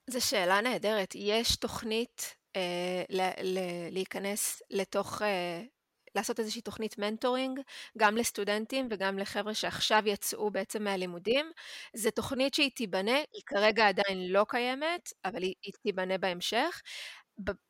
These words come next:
בוודאי ובוודאי שהאיגוד מתאים גם לסטודנטים, יש לו גם מסלול סטודנטים עם, אה, אה, תשלום נמוך יותר, אה, וזה גם מיועד למי שסיים עכשיו לימודים, וזה גם מיועד למאיירים שכבר נמצאים הרבה שנים בתחום. אני חושבת שהאיגוד יכול לתרום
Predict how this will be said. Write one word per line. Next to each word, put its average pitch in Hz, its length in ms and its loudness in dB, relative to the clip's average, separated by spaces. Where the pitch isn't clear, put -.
בוודאי 220 460 8
ובוודאי 226 480 6
שהאיגוד 214 400 2
מתאים 214 360 0
גם 247 200 4
לסטודנטים, 240 880 -2
יש - 160 -4
לו 226 100 4
גם 202 180 4
מסלול 269 400 2
סטודנטים 233 760 0
עם, 190 260 -4
אה, 180 440 0
אה, 180 160 -2
תשלום 208 520 -2
נמוך 202 320 -2
יותר, 254 400 2
אה, 190 640 4
וזה 202 240 -2
גם 214 160 6
מיועד 214 340 6
למי 202 160 -2
שסיים 220 540 2
עכשיו 233 320 0
לימודים, 220 480 0
וזה 190 140 -4
גם 185 200 0
מיועד 185 380 0
למאיירים 190 880 0
שכבר 202 320 -2
נמצאים 185 420 -2
הרבה 196 220 -2
שנים 233 280 -2
בתחום. 220 320 -2
אני 196 120 -6
חושבת 214 280 -4
שהאיגוד 190 420 0
יכול 202 220 2
לתרום 208 400 -2